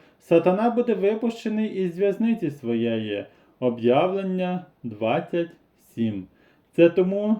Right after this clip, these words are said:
що після закінчення тисячі років інші померлі ожили, і це звільняє його. Саме те, що на початку тисячі років усі люди пішли з землі через воскресіння і переселення праведників,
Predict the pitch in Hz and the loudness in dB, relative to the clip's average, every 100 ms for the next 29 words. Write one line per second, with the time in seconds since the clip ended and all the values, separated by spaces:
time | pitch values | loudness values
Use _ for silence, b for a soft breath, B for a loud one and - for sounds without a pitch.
0 | - - 127 135 139 151 123 131 165 165 | -4 -4 -2 -2 -2 -2 0 -2 -4 -6
1 | 170 170 156 147 185 202 185 190 185 180 | -4 -4 -4 0 0 -2 -2 0 2 0
2 | 180 175 160 B B 170 226 226 202 - | 0 -4 -6 B B 0 2 2 0 -4
3 | 160 160 175 170 151 127 113 117 123 165 | -4 -2 0 0 0 0 0 0 2 2
4 | 180 180 - _ 113 110 - 175 208 147 | 2 -4 -14 _ -8 -8 -2 0 0 -2
5 | 147 151 143 147 190 190 127 110 101 98 | -2 -2 -2 -2 -2 0 0 0 -4 -4
6 | 98 95 - b b _ - 170 220 214 | -6 -8 -14 b b _ 0 2 2 0
7 | 208 196 196 185 - 131 123 127 120 143 | 0 0 0 -8 -4 0 0 0 0 2
8 | 143 - 120 120 139 143 180 196 185 190 | 0 -2 -4 0 -2 -2 -4 -2 0 0
9 | 185 180 175 175 B B 165 160 220 247 | 0 -2 -4 -6 B B -4 -2 0 0
10 | 240 214 165 143 165 196 170 131 139 143 | 0 0 -2 -2 2 2 2 0 2 2
11 | 190 185 156 143 139 151 147 156 156 170 | 0 -2 -2 -2 -2 -4 -4 -6 -6 -4
12 | 202 208 196 175 165 156 151 180 196 165 | -4 -2 -2 0 0 0 0 2 2 2
13 | 131 113 120 143 180 180 180 175 175 175 | 0 0 0 0 0 -2 -4 0 0 0